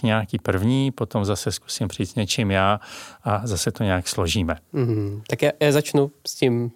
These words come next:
Speaker 2: dle mého názoru, nejzajímavějším. A přišlo mi, že to bylo hodně dobré z hlediska toho podívat se na to, řekněme, takový člo-,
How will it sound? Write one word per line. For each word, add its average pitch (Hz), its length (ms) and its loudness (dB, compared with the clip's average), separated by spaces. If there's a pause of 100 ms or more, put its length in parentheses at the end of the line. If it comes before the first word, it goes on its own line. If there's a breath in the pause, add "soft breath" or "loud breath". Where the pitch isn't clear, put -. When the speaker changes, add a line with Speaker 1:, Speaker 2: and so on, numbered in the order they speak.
(140)
Speaker 2:
dle 107 220 0
mého 110 200 2
názoru, 113 460 2 (100)
nejzajímavějším. 120 800 0 (600 loud breath)
A 113 480 4 (1080)
přišlo 160 420 2
mi, 165 320 4
že 139 220 2
to - 180 0
bylo 131 240 4
hodně 131 720 2 (160)
dobré 117 320 4
z - 60 -4
hlediska 123 340 0
toho 123 200 0
podívat 127 420 0
se - 120 0
na 127 100 4
to, 127 300 2 (880 loud breath)
řekněme, 175 360 2
takový 147 240 2
člo-, - 200 0